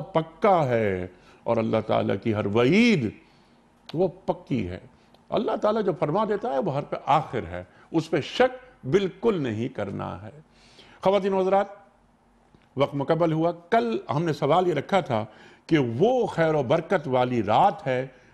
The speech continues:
जो एक हज़ार महीनों से बेहतर है।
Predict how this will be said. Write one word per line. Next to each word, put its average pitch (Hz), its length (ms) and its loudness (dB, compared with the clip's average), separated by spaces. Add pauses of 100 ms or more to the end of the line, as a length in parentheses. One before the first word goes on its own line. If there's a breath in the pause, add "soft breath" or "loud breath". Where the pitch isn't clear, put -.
जो 160 260 2
एक 196 280 2
हज़ार 123 380 0
महीनों 117 460 0
से 127 300 2 (300 loud breath)
बेहतर 120 440 2
है। 87 240 -8